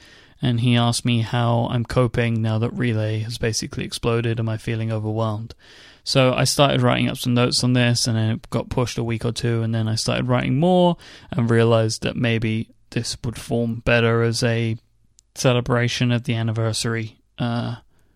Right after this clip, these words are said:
itself, which, which is, would be a nicer thing to do. There, if you have any questions about this next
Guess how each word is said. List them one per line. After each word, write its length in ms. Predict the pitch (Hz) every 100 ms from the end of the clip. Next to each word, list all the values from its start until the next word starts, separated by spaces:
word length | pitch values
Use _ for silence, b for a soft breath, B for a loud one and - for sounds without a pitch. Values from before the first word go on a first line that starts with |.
| _ _ _ _ _ _ _ _ -
itself, 600 | 139 - - - - - -
which, 360 | - - - -
which 180 | 143
is, 100 | 123 -
would 220 | 127 123
be 240 | 120 113 -
a 40 |
nicer 340 | 127 120 117 120
thing 180 | 123 117
to 100 | 120
do. 180 | 123 117 B B B
There, 160 | 160 151
if 180 | 160 147
you 80 | 175
have 200 | 170 165
any 140 | 160
questions 540 | 143 160 156 - 170 160
about 580 | - 123 120 127 151 -
this 340 | 135 139 -
next 420 | 139 139 - -